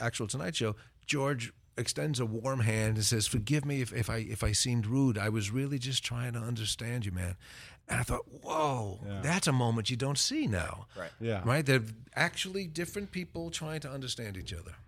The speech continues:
Speaker 2: Uh, you know, I almost wonder if today's late night shows, guest bookers on those shows really take into consideration the mixture of the panel when you
Speaker 1: Well, there's
Speaker 2: get
Speaker 1: no
Speaker 2: everyone
Speaker 1: panel,
Speaker 2: on
Speaker 1: really.
Speaker 2: the couch.
Speaker 1: There, it's
Speaker 3: Yeah.
Speaker 1: now go, you sit
Speaker 2: Oh,
Speaker 1: down
Speaker 2: there's
Speaker 1: and you're
Speaker 2: not, you
Speaker 1: gone.
Speaker 2: just move on.
Speaker 3: It's
Speaker 2: Okay.
Speaker 3: a, it's a lost art, too, I think. I think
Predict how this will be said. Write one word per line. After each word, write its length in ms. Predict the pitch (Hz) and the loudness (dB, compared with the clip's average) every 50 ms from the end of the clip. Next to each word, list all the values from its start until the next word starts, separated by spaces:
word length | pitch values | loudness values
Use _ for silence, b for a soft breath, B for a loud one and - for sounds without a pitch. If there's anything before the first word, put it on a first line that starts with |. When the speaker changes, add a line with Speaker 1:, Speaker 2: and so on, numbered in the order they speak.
| - | -2
Speaker 2:
Uh, 160 | - 120 123 - | 0 2 2 2
you 120 | 131 151 156 | 2 0 0
know, 60 | 151 | 2
I 160 | 151 147 143 139 | 2 2 2 2
almost 360 | 151 185 226 214 - - - | 0 0 0 -2 -4 -4 -2
wonder 380 | 113 107 110 127 139 135 110 | 0 2 2 4 4 4 4
if 260 | 104 101 98 - - - | 4 2 2 -2 -8 -6
today's 540 | - 107 87 113 117 120 135 135 127 101 | -6 -2 2 4 4 4 4 2 0 0
late 280 | 98 98 104 113 131 - | 2 2 2 2 2 2
night 240 | 113 113 110 104 - | 0 -2 -2 0 -2
shows, 380 | - - 117 107 104 101 92 - | 0 2 4 4 4 2 0 0
guest 360 | 98 113 127 143 - - - | 0 2 2 2 -2 -6 -6
bookers 340 | 127 127 - 123 113 101 101 | -6 -4 -2 0 0 2 2
on 160 | 104 104 104 | 2 2 2
those 200 | 104 104 104 98 | 2 2 2 2
shows 380 | - - - 120 113 107 98 95 | 0 2 4 4 4 4 2 -2
really 360 | 98 110 156 190 190 151 123 | -4 -2 0 0 2 0 0
take 240 | - - 139 135 - | 0 0 -2 0 2
into 160 | 131 113 107 | 0 0 0
consideration 1080 | 98 110 95 - - 131 120 113 104 104 107 110 120 120 - - 110 101 95 90 85 - - 101 101 92 | 0 0 -2 -2 -2 -2 0 0 2 4 6 6 4 4 4 2 2 2 2 -2 -4 -8 -12 -14 -10 -6
the 80 | 113 107 | -4 -2
mixture 840 | 98 98 101 110 135 147 147 - - - - 131 123 104 90 78 - - - | 0 2 2 2 2 0 0 -2 -2 -2 0 0 0 0 0 -2 -6 -8 -2
of 280 | - 117 117 107 - | 0 2 2 2 0
the 80 | - 104 | -4 -8
panel 600 | - - - - 151 170 151 117 98 85 - - - - - - - | -8 -8 -6 -2 -2 0 0 0 -2 -4 -6 -10 -18 -20 -20 -18 -4
when 120 | - 117 113 | 0 2 6
you 60 | 113 | 6
Speaker 1:
Well, 60 | 117 113 | 6 6
there's 120 | - 131 | 6 8
Speaker 2:
get 40 | 123 - | 8 8
Speaker 1:
no 60 | 127 | 6
Speaker 2:
everyone 380 | 127 - 120 - - 120 120 117 | 6 6 6 6 8 8 8 8
Speaker 1:
panel, 20 | 113 | 8
Speaker 2:
on 40 | 110 | 8
Speaker 1:
really. 120 | 110 104 95 | 8 6 4
Speaker 2:
the 60 | 85 85 | 4 4
couch. 260 | 127 131 120 92 - 139 | 4 4 4 4 4 4
Speaker 1:
There, 200 | 151 156 151 156 147 | 4 6 6 4 4
it's 180 | 151 135 131 | 2 0 0
Speaker 3:
Yeah. 120 | 143 143 151 | 2 4 4
Speaker 1:
now 100 | 160 160 | 4 4
go, 280 | 143 127 120 139 147 135 | 2 2 2 2 2 4
you 160 | 147 139 135 | 4 4 4
sit 220 | 123 - 160 147 | 4 2 2 4
Speaker 2:
Oh, 40 | - | 6
Speaker 1:
down 100 | 120 117 | 8 8
Speaker 2:
there's 120 | 120 - 147 | 8 8 8
Speaker 1:
and 80 | 143 | 6
you're 120 | 139 120 135 | 6 8 8
Speaker 2:
not, 60 | 151 | 8
you 60 | 185 | 8
Speaker 1:
gone. 80 | 185 127 | 6 6
Speaker 2:
just 140 | 98 92 - | 4 4 6
move 200 | 120 120 113 101 | 6 6 6 6
on. 240 | 117 127 131 107 95 | 4 4 4 2 2
Speaker 3:
It's 120 | 92 98 110 | 2 2 2
Speaker 2:
Okay. 100 | - - | 2 2
Speaker 3:
a, 40 | 95 | 0
it's 80 | 87 87 | 0 0
a 40 | 131 | -2
lost 340 | 110 107 104 110 107 - - | -4 -4 -4 -4 -6 -4 -4
art, 220 | 107 104 98 - | -4 -6 -6 -8
too, 200 | - - 117 101 | -10 -10 -8 -8
I 80 | 95 95 | -8 -8
think. 220 | 90 104 98 95 | -8 -10 -10 -6
I 40 | 117 | -6
think 100 | 131 156 | -4 -2